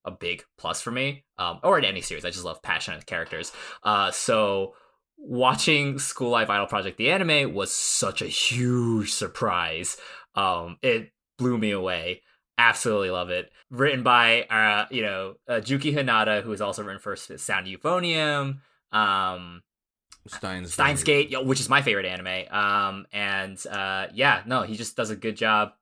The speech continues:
Speaker 1: uh, just making me really care about these girls wanting to be idols. Um, and now I'm playing the game. I have all this context and having a great time.
Speaker 2: Do you think you'll ever like Love Live more than Idolmaster?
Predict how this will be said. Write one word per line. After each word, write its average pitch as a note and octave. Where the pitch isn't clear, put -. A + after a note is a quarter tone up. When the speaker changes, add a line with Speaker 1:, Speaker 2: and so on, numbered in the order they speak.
Speaker 1:
uh, G2
just -
making G#2+
me A2+
really A2
care G#2+
about G2+
these G#2
girls G#2+
wanting G#2+
to G#2
be A2
idols. F#2+
Um, F#2
and G2
now F#2
I'm G2+
playing A2
the G2+
game. G#2+
I F2+
have G2
all F#2+
this F#2+
context -
and D#2+
having F2
a F2+
great F#2+
time. G2+
Speaker 2:
Do F2+
you A#2
think B2
you'll G2
ever G2+
like F2
Love E2
Live D#2
more D#2
than D2+
Idolmaster? B1